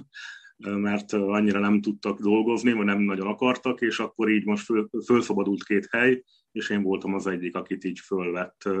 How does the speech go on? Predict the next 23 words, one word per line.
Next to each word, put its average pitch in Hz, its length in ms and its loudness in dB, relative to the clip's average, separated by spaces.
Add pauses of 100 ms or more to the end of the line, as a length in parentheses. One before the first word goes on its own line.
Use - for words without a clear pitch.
Igazából 123 440 2
ez 135 80 6
annyi 135 200 8
volt, 120 280 4
hogy 113 220 0 (720)
mai 143 160 6
napig 123 260 6
emlékszem, 135 480 2
valamikor 120 560 0
szombatról 113 560 4
vasárnapra 101 640 -2
éjfélre 113 720 0 (160)
éppen 110 440 2
játszottam 107 800 2
a 98 340 -2
számítógépen, 143 680 2
és 123 140 2
akkor 113 360 -2 (120)
följött 113 360 6
a 95 80 -6
Facebookon, 117 680 -2
hogy, 107 280 0
ö, 107 260 2